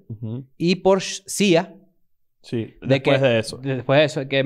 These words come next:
Speaker 2: Shia LaBeouf era un maltratador, de que era un loco de mierda, que
Speaker 1: De hecho, lo demandó.
Speaker 2: lo demandó, que mataba perros para sentir algo.
Speaker 1: Muy feo.
Speaker 2: Una locura, una locura. Y él sacó una disculpa que era básicamente,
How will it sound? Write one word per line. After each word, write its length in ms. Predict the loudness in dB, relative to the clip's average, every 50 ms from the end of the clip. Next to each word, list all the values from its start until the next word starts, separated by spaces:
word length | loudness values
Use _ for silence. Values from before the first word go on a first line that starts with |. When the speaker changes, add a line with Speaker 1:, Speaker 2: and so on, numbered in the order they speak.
| -2 -4
Speaker 2:
Shia 200 | -2 0 2 4
LaBeouf 300 | 4 4 4 2 2 -2
era 100 | -6 -4
un 60 | -2 -2
maltratador, 840 | -2 -2 -2 -2 0 2 4 4 4 6 4 4 2 2 -2 -8 _ _ _ _ _ _
de 180 | -6 -6 -6 -2
que 80 | 0 0
era 100 | 0 0
un 160 | 0 2 4
loco 240 | 4 4 4 2 0
de 40 | 0
mierda, 640 | 0 0 2 2 2 2 2 0 0 0 -2 -6 -14 _ -20 _ _
que 880 | -2 0 2 2 4 2 2 0 0 -2 -2 -2 -4 -4 -4 -4 -6 -6 -4
Speaker 1:
De 80 | -4 -4
hecho, 160 | 0 0 2
lo 120 | 2 4
demandó. 640 | 2 2 2 0 -2 -2 0 0 0 -2 -2 -8 -12 -8
Speaker 2:
lo 220 | -6 0 2 2
demandó, 520 | 4 4 2 0 0 2 2 0 0 -2 -8 -18 -10 -6
que 80 | -4 -2
mataba 380 | -2 0 2 2 2 2 2
perros 500 | 4 2 2 2 0 -2 -4 -6 -14 -10 _
para 180 | -2 0 0 0
sentir 380 | -2 -6 -8 -8 -6 -2 0 2
algo. 460 | 2 2 2 0 -4 -8 -10 -14 -20 _ _ _ _ _ _ _ _ _ _ _ _ _
Speaker 1:
Muy 140 | -10 -10 -6
feo. 160 | -2 0 2
Speaker 2:
Una 100 | 4 4
locura, 480 | 4 4 4 4 4 4 4 2 -4 -6
una 100 | -2 0 2
locura. 360 | 2 2 0 -2 -2 -4 -8 -14 _ _ _ _ _ _ _ _ _ _ _
Y 140 | 2 2
él 80 | 2 4
sacó 200 | 2 2 2 2
una 120 | 2 4
disculpa 400 | 2 0 2 2 2 2 2 2 0
que 60 | 4
era 120 | 4 6 6
básicamente, 800 | 4 4 2 0 0 2 2 2 2 0 0 -2 -2 -4 -8